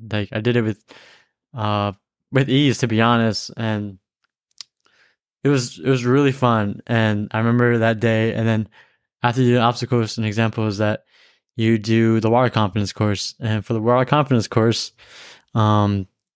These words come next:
it's, it's really high. I forgot what the, how high it was. I think twenty-five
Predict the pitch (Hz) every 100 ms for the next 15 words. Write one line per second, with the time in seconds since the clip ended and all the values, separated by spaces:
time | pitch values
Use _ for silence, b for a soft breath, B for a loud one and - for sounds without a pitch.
0 | _ _ - 120 - - - _ _ _
1 | _ - 120 147 151 156 131 135 165 160
2 | 131 120 110 - 101 127 110 117 113 110
3 | 104 104 98 - - 156 139 - 143 139
4 | - 143 151 151